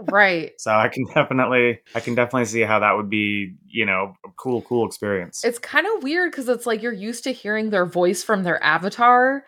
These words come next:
Speaker 1: and then you're like, "This voice is coming from a different looking," I mean, uh, like, Adam and Destiny's avatars looked very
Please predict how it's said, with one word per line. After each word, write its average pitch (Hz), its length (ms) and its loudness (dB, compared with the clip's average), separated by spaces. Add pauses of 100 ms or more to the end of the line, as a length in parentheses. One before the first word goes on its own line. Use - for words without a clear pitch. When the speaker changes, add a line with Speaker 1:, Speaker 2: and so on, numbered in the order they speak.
Speaker 1:
and 202 180 2
then 220 120 6
you're 220 160 4
like, 180 520 4 (100)
"This 220 220 4
voice 226 360 4
is 247 120 0
coming 220 760 0 (100)
from 196 460 -2
a 190 100 -4
different 190 640 2 (160)
looking," 196 800 -4 (140)
I 220 80 2
mean, 202 240 -4 (160)
uh, - 80 -6 (180)
like, 233 380 0
Adam 214 380 4
and 175 180 -6
Destiny's 170 540 -8
avatars 160 640 -8
looked - 260 -6
very 160 480 -2